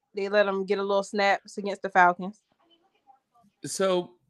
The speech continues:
Speaker 2: the situation with Steve Smith will definitely be revisited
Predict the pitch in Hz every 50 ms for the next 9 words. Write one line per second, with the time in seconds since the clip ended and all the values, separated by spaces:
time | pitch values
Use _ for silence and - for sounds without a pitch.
0 | _ _ _ _ _ - 160 170 156 - 302 269 - - 196 185 147 - 151 139
1 | 127 - - 143 139 131 127 - 127 127 127 127 123 117 117 110 104 101 117 120
2 | 107 117 117 113 107 107 110 107 104 101 92 101 104 98 98 101 101 90